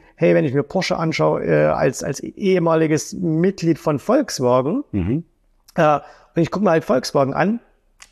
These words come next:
Speaker 2: War
Speaker 1: war jetzt nicht so geil.
Speaker 2: Nein.
Speaker 1: Ne?
Speaker 2: War
Speaker 1: Also auch, auch nicht gerade so toll gelaufen. Und das sieht man, es gibt halt gute Produkte, äh, und, äh, du hast, du hast eine Apple-Uhr dran,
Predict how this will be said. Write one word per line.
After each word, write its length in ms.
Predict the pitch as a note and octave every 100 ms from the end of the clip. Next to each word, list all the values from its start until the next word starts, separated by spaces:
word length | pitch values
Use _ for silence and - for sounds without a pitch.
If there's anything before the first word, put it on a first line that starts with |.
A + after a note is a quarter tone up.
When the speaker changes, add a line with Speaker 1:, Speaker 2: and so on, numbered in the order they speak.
| _ -
Speaker 2:
War 220 | - G2+
Speaker 1:
war 80 | G2
jetzt 160 | G#3+ F3
nicht 180 | D#3
so 100 | -
geil. 200 | B2 A2+ A2 - -
Speaker 2:
Nein. 260 | G2 F#2 - -
Speaker 1:
Ne? 120 | C3+
Speaker 2:
War 260 | A3 - F3+ -
Speaker 1:
Also 220 | E3 F3+
auch, 140 | F3+ C#4 C4+
auch 120 | G3 A#3
nicht 140 | G3
gerade 220 | - D#3+
so 120 | C3+
toll 240 | D3+ D3+ C#3+
gelaufen. 380 | C#3 C#3+ D3+ -
Und 80 |
das 120 | E3+ -
sieht 160 | B3
man, 160 | A#3 G3 - - _ _ _ -
es 140 | -
gibt 240 | C4 -
halt 180 | F#3+ F#3
gute 180 | G#3+ F#3+
Produkte, 560 | - D#3+ F3 - B3+ - _ _ _ - - _
äh, 580 | F#3 F3 F3 E3+ E3 D#3+
und, 360 | - F#3+ F3 E3+
äh, 400 | E3+ D#3+ D#3+ D#3+ -
du 180 | F#3 D#3+
hast, 200 | D#3 D#3+
du 60 | E3+
hast 160 | D#3 -
eine 200 | E3 D#3+
Apple-Uhr 320 | F3 G3+ F#3+
dran, 240 | F#3+ D4